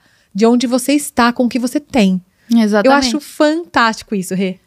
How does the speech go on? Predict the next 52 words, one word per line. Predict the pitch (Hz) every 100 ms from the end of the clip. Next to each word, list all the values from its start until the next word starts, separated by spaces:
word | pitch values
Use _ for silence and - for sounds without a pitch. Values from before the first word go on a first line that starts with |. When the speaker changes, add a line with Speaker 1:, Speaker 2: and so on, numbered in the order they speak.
| _ -
Speaker 2:
Não, | 403
se | - 294
eu |
não, | 294 -
e, | 240 247 -
e | 240
hoje | 254 294 320
eu |
vejo | 277 294 285
que | 269
foi | 294
toda | 262 240 262 311
uma | 320
construção, | 311 285 294 - 370 - - 208 262
né? | 214 214 240 196
Speaker 1:
Sim! | 427 453 539 466 202 165
Speaker 2:
Se | -
eu, | 262 -
se | - 277
lá | 262 330
atrás | - 311 269 262 208 185 - -
eu | 208
não | 233 277
tivesse | 302 269 254 254
me | 247
desafiado | 254 311 285 294 - 277 208 220 202 180 -
a | -
fazer | 214 - 208 190
esse | 247 311 -
filtro, | - - 247 277 302 - 180 -
é, | - -
i-, | 254 294 254
isso | 262
é | 359
muito | 311 302 370
lá | 349 269
do | 294 320
Speaker 1:
Muito | 403
Speaker 2:
início. | 285 277 - 202
Speaker 1:
lá | 180
do | 180
início. | 208 185 -
Speaker 2:
Se | - 247
eu |
não | 247
tivesse | 262 277 277 269
me | 262
desafiado | 254 285 277 254 226
a | 233
fazer | 247 214 226
esse | 294 294
filtro, | 247 240 262 269 240 175